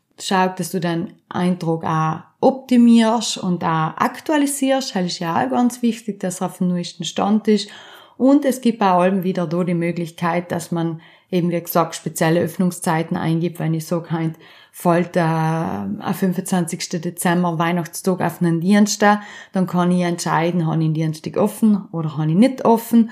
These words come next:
Und da kann man auch ganz individuell die Sachen nachher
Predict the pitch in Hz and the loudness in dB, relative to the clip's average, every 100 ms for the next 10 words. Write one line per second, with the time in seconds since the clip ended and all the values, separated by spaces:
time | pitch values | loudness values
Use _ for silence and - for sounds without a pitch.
0 | - - - 214 208 202 202 190 180 175 | -6 -14 -2 0 2 0 2 0 0 -2
1 | 165 160 170 - _ _ 196 208 202 175 | -2 -2 -2 -8 _ _ 4 6 6 2
2 | 165 160 147 165 160 - 165 156 151 156 | 0 2 4 2 0 -2 -2 -2 -4 -6
3 | - 160 151 151 151 - | -4 -2 -2 -2 -6 -8